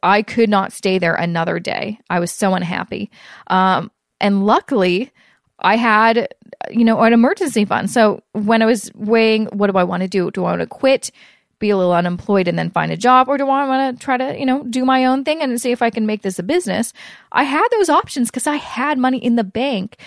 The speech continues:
that would pay my bills. And that was really important 'cause my husband's self-employed. His income is very variable, so we're always very conscious of that.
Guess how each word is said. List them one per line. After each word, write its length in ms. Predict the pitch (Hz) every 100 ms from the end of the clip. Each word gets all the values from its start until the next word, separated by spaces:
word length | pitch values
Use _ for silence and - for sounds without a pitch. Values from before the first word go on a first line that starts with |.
| -
that 120 | -
would 120 | 214 208
pay 260 | - 220
my 160 | 226 226
bills. 640 | 175 185 254 - - - - - - -
And 60 | 233
that 40 |
was 100 | 330
really 160 | 320 330
important 360 | 311 349 359 262
'cause 120 | 233
my 100 | 196
husband's 380 | 196 190 269 233
self-employed. 720 | 269 285 254 269 254 262 294 _ _ _ -
His 240 | 226 208 - _
income 240 | 214 226 226
is 120 | 190
very 300 | 180 196 226
variable, 600 | 214 214 240 240 233 262
so 160 | -
we're 100 | 202
always 240 | - 196 208
very 180 | 196 202
conscious 380 | 214 214 214
of 100 | 208 208
that. 200 | 214